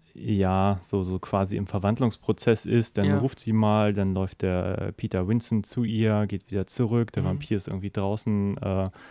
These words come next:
Speaker 1: an der Wand und, und,
Speaker 2: Genau.
Speaker 1: äh, will dann den Peter Vincent, äh, angreifen. Dann zieht der aber seinen Kopf schnell wieder rein und dann wieder in den nächsten Raum und der, der Charlie sucht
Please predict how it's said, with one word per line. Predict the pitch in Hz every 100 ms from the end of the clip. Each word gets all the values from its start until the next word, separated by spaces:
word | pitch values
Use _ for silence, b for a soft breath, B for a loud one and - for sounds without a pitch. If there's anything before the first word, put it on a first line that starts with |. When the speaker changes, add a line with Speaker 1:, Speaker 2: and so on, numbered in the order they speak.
| B B B -
Speaker 1:
an | 131
der | 131 110
Wand | 104 110 110 107
und, | - 107 104 104
und, | 107
Speaker 2:
Genau. | 104 110 110
Speaker 1:
äh, | 107 101 101 98 -
will | 113 104
dann | 101
den | 101
Peter | 98 160 165 127
Vincent, | 123 - 127 127 117
äh, |
angreifen. | - 113 107 107 107 104 113 113 101 101 104 113
Dann | 101 98 98
zieht | - 107
der | 98
aber | 98
seinen | 95 98
Kopf | - -
schnell | 117 107
wieder | 104 101
rein | 101 101 104
und | 95 85 B B B B B -
dann | 175
wieder | 160 113
in |
den | 110
nächsten | 120 117
Raum | 101 104 107 110 104
und | 104 98
der, | 101 101 101
der | 98 95 92 92 92 - 98
Charlie | - 104 104 104 101
sucht | 101 110 120 -